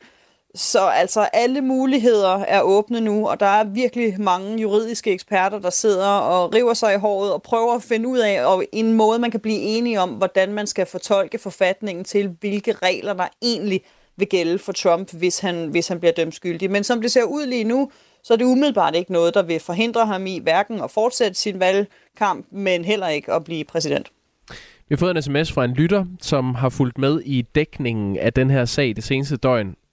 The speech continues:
Speaker 2: og skriver, "Har Georgia ikke allerede trukket i land igen? Prøv lige at trykke F fem, der hvor I læser nyheder."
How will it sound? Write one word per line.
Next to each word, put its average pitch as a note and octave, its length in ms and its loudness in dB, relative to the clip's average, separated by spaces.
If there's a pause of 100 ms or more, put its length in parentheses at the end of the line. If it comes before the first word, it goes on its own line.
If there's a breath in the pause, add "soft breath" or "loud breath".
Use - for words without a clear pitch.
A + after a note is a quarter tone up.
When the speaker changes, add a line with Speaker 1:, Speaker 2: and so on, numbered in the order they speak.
Speaker 2:
og A2+ 100 0
skriver, A2 360 2 (320 soft breath)
"Har B2 220 0
Georgia D3+ 340 0
ikke C#3 260 -4
allerede C#3+ 380 2
trukket A#2+ 360 2
i A#2 40 2
land D3 240 2
igen? A2 320 -2 (160)
Prøv E3+ 180 0
lige D#3+ 100 0
at D3 60 -2
trykke C3 400 -2
F - 40 -4
fem, E3+ 380 -2
der B2+ 140 2
hvor G#2+ 120 0
I A#2+ 100 2
læser A2+ 280 2
nyheder." A2 420 4